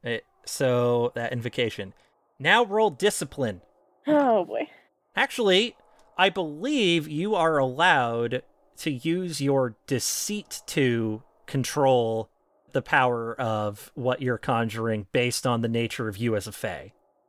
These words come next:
Speaker 2: Yes.
Speaker 1: So, what is your deceit roll?
Speaker 2: So, my deceit is a four plus two. That's a six.
Speaker 1: Well, you've done it.
Speaker 2: Yay.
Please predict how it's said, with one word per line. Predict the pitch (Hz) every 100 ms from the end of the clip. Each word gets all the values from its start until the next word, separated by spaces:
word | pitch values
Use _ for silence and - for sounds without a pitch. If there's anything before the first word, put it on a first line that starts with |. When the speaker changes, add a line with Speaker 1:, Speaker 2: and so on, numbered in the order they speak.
| -
Speaker 2:
Yes. | 214 - - - - - _ _ _ -
Speaker 1:
So, | - 120 101 92 -
what | 135 220
is | 233
your | 262
deceit | 233 233 - 262 156
roll? | 135 98 80 _ _ _ _
Speaker 2:
So, | - - 185 180
my | 190 190
deceit | 196 - 262 262
is | 185 180
a | -
four | - 226 175 170 202 - _ _ _ -
plus | 160 - - - -
two. | - 165 156 208
That's | 160 175
a | 214
six. | - 135 - - - _ _ _ -
Speaker 1:
Well, | 180 - _ _ _
you've | 135 147
done | 156 170
it. | 123 - _ _ _ -
Speaker 2:
Yay. | 285 294 285 269 269 254 247